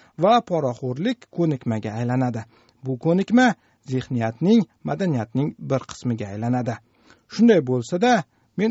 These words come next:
O'zbekiston kabi davlatlarda keng tarqalgan poraxo'rlik uchun oddiy odamlarni emas, balki ularni shunga zo'rlayotgan tuzumni ayblash kerak degan ishonchdaman.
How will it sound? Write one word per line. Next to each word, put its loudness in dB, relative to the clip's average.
O'zbekiston -2
kabi -2
davlatlarda -2
keng -4
tarqalgan -4
poraxo'rlik -4
uchun -2
oddiy -2
odamlarni -2
emas, 2
balki -2
ularni 0
shunga -4
zo'rlayotgan -2
tuzumni -4
ayblash -4
kerak -2
degan -4
ishonchdaman. -6